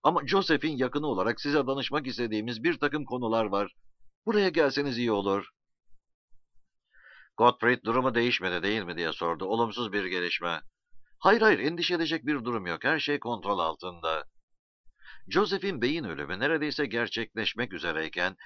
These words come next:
her şeyin kontrol altında olduğunu söylemek büyük bir yalandı.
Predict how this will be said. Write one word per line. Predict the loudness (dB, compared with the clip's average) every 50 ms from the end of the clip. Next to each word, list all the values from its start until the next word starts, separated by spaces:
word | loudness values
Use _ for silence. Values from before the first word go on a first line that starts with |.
| -12 _ 2
her | 4 4 4
şeyin | 4 2 0 -2 -2 -4
kontrol | -4 -4 -4 -4 -4 -2 0 4
altında | 4 4 2 2 -2 -4 -4 0 2 2
olduğunu | 2 2 0 -2 -4 -6 -6 -6 -6 -6 -6
söylemek | -6 -4 -4 -2 -2 0 -2 -2 -4 -4 -4
büyük | -4 -4 -4 -4 -2
bir | -4 -2
yalandı. | -2 -2 -4 -2 -2 -2 -4 -4 -6 -8 -10 -8 -10